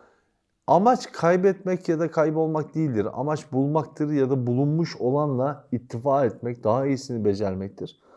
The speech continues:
O yüzden hepimizin hata ve kusurlarını birbirimize söylemeyi tatlı bir dille yapmak zorunda olduğumuz dönemdeyiz.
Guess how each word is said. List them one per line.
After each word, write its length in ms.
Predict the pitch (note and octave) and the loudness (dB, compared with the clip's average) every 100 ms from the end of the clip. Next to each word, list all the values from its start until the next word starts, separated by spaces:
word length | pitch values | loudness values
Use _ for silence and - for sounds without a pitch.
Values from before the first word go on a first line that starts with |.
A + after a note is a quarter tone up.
| - _ - | -20 _ -6
O 100 | E3+ | -4
yüzden 340 | F3 E3+ E3 _ _ _ _ | -2 -2 -4 _ _ _ _
hepimizin 560 | - E3 F3 F3+ D3+ C#3 | -4 -2 2 2 2 -2
hata 460 | A#2 A#2 A#2 D#3+ E3 | -2 -4 0 2 2
ve 160 | C#3 | -2
kusurlarını 640 | - - C#3 C#3 C3+ C#3+ A#2+ | -6 -8 -4 -4 -4 -4 -2
birbirimize 640 | B2+ C3 C#3 C#3 C3 D3 | -2 -2 -6 -6 -6 -8
söylemeyi 760 | D3+ - B2 B2 B2+ B2+ B2 - | -8 -4 -2 0 -2 -4 -4 -2
tatlı 400 | A2 - D3 C#3+ | -4 -4 -4 -2
bir 160 | B2 | -2
dille 280 | A2 G#2+ G#2 | -4 -4 -2
yapmak 420 | G#2 G#2 B2+ B2+ | -2 -4 -6 -8
zorunda 320 | - A2+ A#2 | -8 -6 -2
olduğumuz 340 | A2+ G#2+ G#2 F#2+ | -2 -2 -6 -4
dönemdeyiz. 760 | A2 A#2 C3 D#3+ D3 C#3+ - | -4 -4 -2 2 2 0 -8